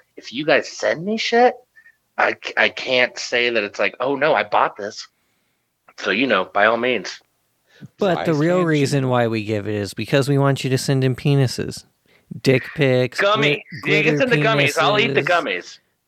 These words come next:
Speaker 2: Glitter
Speaker 1: I, I don't want something I
Speaker 2: penises.
Speaker 1: can't, no. I, I'm not, I don't want something I can't eat, drink, or smoke.
Speaker 2: Smokable, I guess,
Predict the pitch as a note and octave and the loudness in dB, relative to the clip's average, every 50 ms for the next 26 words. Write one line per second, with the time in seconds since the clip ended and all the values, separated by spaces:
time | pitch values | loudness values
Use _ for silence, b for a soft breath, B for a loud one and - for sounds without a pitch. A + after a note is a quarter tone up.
0 | - - - B2+ C3 C3+ C3 C#3 E3+ F3+ E3 G3 A3+ C4 C4+ C4 B3 C3 B2 A3 | -20 -10 -4 0 0 2 2 2 2 2 2 2 2 2 2 2 0 0 0 0
1 | G#3 G3 G#3 G#3 G3 F3+ F3 E3+ - - F#3 F3+ E3 - - - F#3+ F3+ C#3+ A#2 | 0 2 2 2 2 2 0 -2 0 0 2 2 0 0 -4 -4 0 2 2 2
2 | G#2+ G2+ - - _ _ - - D3 - C#3+ D3+ E3+ F#3 G3+ F3 - F3 F#3+ G#3 | 2 0 -2 -6 _ _ -2 -2 0 2 2 0 2 2 2 2 2 2 2 4
3 | G#3+ G#3 G3 - G3 E3+ F#3+ F3 E3 - - E3+ D#3+ D3+ - C#3 D#3 E3 E3+ E3 | 2 2 2 0 0 0 2 0 0 0 2 2 0 0 0 -2 -4 -4 -4 -6
4 | - - D#3 D3 D3+ - C#3 B2+ - - C3+ G#2+ G2+ - - - _ _ _ _ | -4 -2 0 0 2 2 0 -2 0 0 2 2 2 0 -4 -12 _ _ _ _
5 | _ _ _ _ _ _ _ _ _ _ _ _ _ _ _ _ _ _ _ _ | _ _ _ _ _ _ _ _ _ _ _ _ _ _ _ _ _ _ _ _
6 | _ _ _ _ _ _ - G#2+ G2+ - - - C3+ C3 C3 C3+ B2 - C#3 C3 | _ _ _ _ _ _ -12 -8 -8 -6 -2 0 4 4 4 4 4 2 0 0
7 | - - B2 B2 B2+ A#2+ B2+ C#3 C3 - | 0 2 4 4 4 6 6 4 4 2